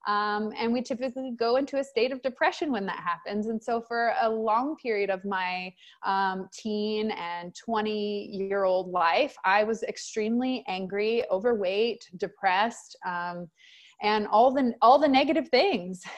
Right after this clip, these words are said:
uh, still playing victim to the circumstances that happened to my life. And, um, in two thousand twelve, I think the Mayans really knew <laughs> something, because that's when things started really starting to shift and change for me.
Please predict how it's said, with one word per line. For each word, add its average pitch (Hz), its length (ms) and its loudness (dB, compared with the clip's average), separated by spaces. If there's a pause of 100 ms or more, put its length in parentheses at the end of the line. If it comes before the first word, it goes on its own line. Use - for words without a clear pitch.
(140)
uh, 208 340 4
still 254 460 4
playing 233 400 2
victim 233 420 0 (100)
to 214 480 -2 (120)
the 180 420 -2
circumstances 220 760 -4
that 226 100 0
happened 196 400 -4
to 196 140 -10
my 170 180 -6
life. 165 420 -4 (640)
And, 220 480 2
um, 214 220 2
in 233 80 2
two 294 180 -4
thousand 277 320 4
twelve, 220 280 2
I 170 80 -2
think 220 200 -4
the 214 80 -4
Mayans 196 460 -2
really 190 240 0
knew 180 420 -4
<laughs> - 80 -20
something, 180 480 -4 (240)
because 208 400 2 (420)
that's 240 240 2
when 247 220 0
things 214 220 -2
started 202 420 0
really 196 340 0
starting 190 500 -2
to 196 100 -8
shift 202 400 -4
and 190 100 -6
change 190 320 -8
for 185 140 -4
me. 175 360 -10